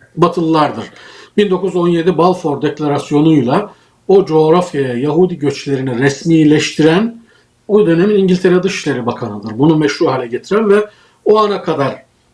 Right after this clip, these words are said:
Osmanlı döneminde bu engellenmeye çalışılıyor idi bir şekilde. O İngiliz işgalinden sonra, bölgeyi İngilizler işgal ettikten sonra kitleler halinde Yahudiler göçmeye başladı.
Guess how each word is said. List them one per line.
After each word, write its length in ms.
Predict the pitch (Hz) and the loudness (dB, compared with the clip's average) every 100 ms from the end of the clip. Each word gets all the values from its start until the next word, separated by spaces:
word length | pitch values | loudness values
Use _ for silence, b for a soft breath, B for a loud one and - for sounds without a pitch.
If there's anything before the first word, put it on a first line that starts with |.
| _ | _
Osmanlı 500 | 190 143 - 165 165 | -2 -2 0 0 0
döneminde 580 | 147 151 151 147 143 156 | 0 0 2 0 0 0
bu 220 | 156 156 | 2 2
engellenmeye 640 | 175 156 156 147 151 151 151 | 2 2 2 2 2 2 0
çalışılıyor 540 | - 139 135 156 156 | 0 -2 -2 0 2
idi 200 | 120 113 | 2 -2
bir 60 | 123 | -2
şekilde. 600 | - - 143 127 233 - b b b - | -2 -2 -4 0 -2 -2 b b b 0
O 360 | 214 214 - _ - | 2 2 -6 _ -4
İngiliz 360 | 208 196 156 | 2 2 2
işgalinden 600 | 151 - 156 139 139 135 | -4 -4 -2 0 0 -4
sonra, 320 | 131 131 117 120 | -6 -8 -6 -2
bölgeyi 380 | 131 127 139 | -2 2 0
İngilizler 320 | 139 135 127 131 | 2 -2 -2 -4
işgal 340 | - 151 135 | -4 -2 0
ettikten 380 | 135 - - 240 | -2 -2 0 0
sonra 440 | 233 160 240 247 b b b | 2 2 0 -2 b b b
kitleler 480 | - 185 202 202 226 | -2 -2 2 2 2
halinde 420 | 214 175 151 190 | 0 0 -2 -2
Yahudiler 540 | 240 190 156 151 156 131 | 0 0 0 -4 -2 -4
göçmeye 480 | 113 135 143 170 208 | -2 -4 0 2 2
başladı. 560 | 208 - 196 233 254 | 0 0 0 0 -2